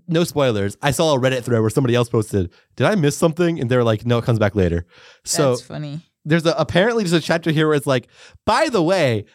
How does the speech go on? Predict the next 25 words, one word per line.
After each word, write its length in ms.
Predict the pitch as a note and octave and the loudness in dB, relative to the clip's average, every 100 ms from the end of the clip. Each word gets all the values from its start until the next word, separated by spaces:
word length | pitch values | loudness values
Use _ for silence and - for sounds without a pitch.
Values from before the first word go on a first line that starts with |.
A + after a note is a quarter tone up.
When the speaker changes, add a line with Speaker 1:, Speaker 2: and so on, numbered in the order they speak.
| _ | _
Speaker 1:
I'm, 360 | D3 F#3 C4 F3 - | -2 0 0 -4 -4
I 120 | E3+ | 0
was 140 | G#3+ | 0
being 240 | D#3 E3 C3+ | 0 -2 -2
stalked 500 | - F3+ F#3+ - - | -4 0 0 -2 -2
the 140 | D3 | -2
whole 220 | B2+ G#3 A#3 | 0 0 0
time." 560 | G3+ E3 C3 G#2+ G2 - - - | 2 4 4 2 -2 -10 -20 -10
And 140 | - E3+ | -2 0
it's 120 | C3+ | 0
weird 520 | C#3+ D3+ G#3+ B3 G#3+ | -4 0 2 2 0
that 160 | G3 E3+ | -2 0
this 140 | E3 | -2
is 120 | F3 C#3+ | -2 0
brought 200 | E3 E3+ | 2 2
up 100 | C3+ | 0
randomly 560 | A#2+ D3 F#3 F#3+ F#3+ | 0 2 2 0 0
and 100 | D3 | 0
not 140 | C3 D3+ | 0 2
addressed 440 | C#3 A#2 C#3+ D3+ | 0 0 0 0
again 280 | F3+ E3 E3+ | 0 0 0
for 80 | D#3+ | -2
this 80 | C#3 | -2
entire 400 | C3 - D#3 D3+ | -2 0 2 2
chapter. 500 | D3 C3+ A2 F#2+ E2 | 0 0 0 -4 -8